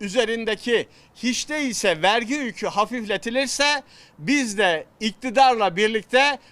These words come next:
servisçilerimiz için, esnaf arkadaşlarımız için buna destek olacağız. Hatta daha da iyileştirilmesi gerekiyorsa bu önerilerimizi de mutlaka parlamentoda dile getireceğiz. Bir,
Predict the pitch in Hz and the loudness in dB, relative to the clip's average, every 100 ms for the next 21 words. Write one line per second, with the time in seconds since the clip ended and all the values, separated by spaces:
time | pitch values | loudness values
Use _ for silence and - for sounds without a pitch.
0 | _ - 214 220 233 - 240 240 247 247 | _ 0 2 2 -2 -6 0 2 2 0
1 | 220 233 - 254 285 247 _ _ 214 208 | -4 -6 0 0 0 -6 _ _ -2 -2
2 | 269 262 233 208 214 208 196 214 208 202 | 2 4 4 2 -2 -2 -2 -2 -4 -4
3 | 175 196 - 277 262 - _ 190 240 262 | -8 -8 -2 -2 -4 -14 _ -2 2 2
4 | 220 202 226 190 175 139 117 101 - - | 2 0 -4 -4 -4 -4 -8 -14 -16 0
5 | 247 294 - 269 143 95 - - - - | 2 2 2 4 4 -2 -20 -20 -20 2
6 | 160 202 311 339 330 277 240 233 - 226 | 4 6 6 6 4 2 2 2 0 -4
7 | 214 202 196 220 202 196 185 190 175 165 | -2 -4 -6 -4 -2 -2 -4 0 2 2
8 | 240 285 294 - - - 185 330 254 233 | 4 4 2 -6 -20 -6 0 2 2 0
9 | 214 208 208 196 190 156 170 165 180 311 | -2 0 0 0 -6 -4 0 0 0 -4
10 | - 202 175 180 170 170 220 247 220 214 | -2 -2 -2 0 0 0 0 0 0 -2
11 | 208 214 254 214 208 185 165 160 131 123 | -4 -2 -2 -2 -4 -2 -4 -8 -12 -12
12 | 120 175 277 | -6 0 0